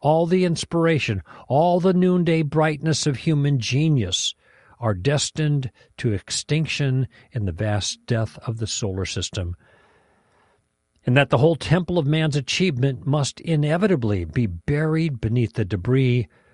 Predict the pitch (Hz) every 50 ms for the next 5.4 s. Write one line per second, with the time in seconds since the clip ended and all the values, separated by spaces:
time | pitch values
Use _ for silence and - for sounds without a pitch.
0 | _ _ _ - - 113 98 - - 117 110 101 90 90 117 135 139 131 117 117
1 | 120 107 98 - - - - _ - 120 107 95 98 98 104 113 104 92 87 87
2 | 85 85 87 85 - - - _ _ _ _ _ _ _ _ _ _ _ _ _
3 | _ - 156 151 151 156 156 151 - _ - 131 151 147 113 92 90 92 90 -
4 | - - 156 175 185 185 180 180 180 156 139 160 156 147 131 - - - 151 135
5 | 117 90 78 76 76 - - -